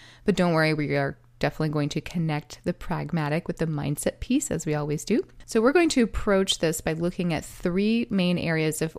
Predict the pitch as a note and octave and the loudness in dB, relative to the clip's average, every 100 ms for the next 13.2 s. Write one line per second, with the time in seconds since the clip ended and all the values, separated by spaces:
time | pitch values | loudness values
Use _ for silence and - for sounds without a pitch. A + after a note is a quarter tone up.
0 | - D#3+ D#3 D3+ D3 D3+ D3 - B3+ C#4+ | -4 -2 -2 -2 -2 -2 -2 0 2 2
1 | D#4+ - F3 D#3+ D#3 - - D3 E3 - | 0 -2 0 0 -2 -4 0 0 2 -2
2 | - - - - - - F#3 E3+ E3+ C4+ | -4 -4 -8 -10 -14 -2 2 4 6 4
3 | E4 - - - - A3 D#3 B2+ - - | 2 -10 -20 -4 4 4 4 0 -2 -2
4 | - C#3+ A3+ - - - - - - - | 0 2 0 0 -6 -20 -20 -20 -20 -10
5 | - F3+ D3+ D3 A3+ C#4+ - - C#4 C#4 | -2 0 2 2 0 0 -6 -2 -2 0
6 | - F#3 C#3 C3+ C3+ D3 - C#3+ C#3 D3 | 0 2 2 0 -2 -2 -2 -2 -2 -2
7 | F3 - - - - - F#3 F3+ - F#3 | -6 -14 -20 -20 -14 -2 0 0 -2 0
8 | F#3 F#3+ F#3 - F3+ - E3 - - - | 2 4 4 2 0 0 -4 -4 -12 -8
9 | - - - - G3+ - - - F3 - | -6 -4 -4 -6 -8 -12 -6 -2 -2 -2
10 | F#3+ F#3+ - - - - E3+ D3 - - | -4 -4 -6 -16 -12 0 0 2 -2 -2
11 | - - - - - - - - - - | -4 -6 -10 -16 -20 -20 -20 -4 0 2
12 | - G#3 A#3+ - G#3 F#3 - D3 C#3+ G#3 | 4 4 4 4 2 0 -2 0 0 -4
13 | - | -8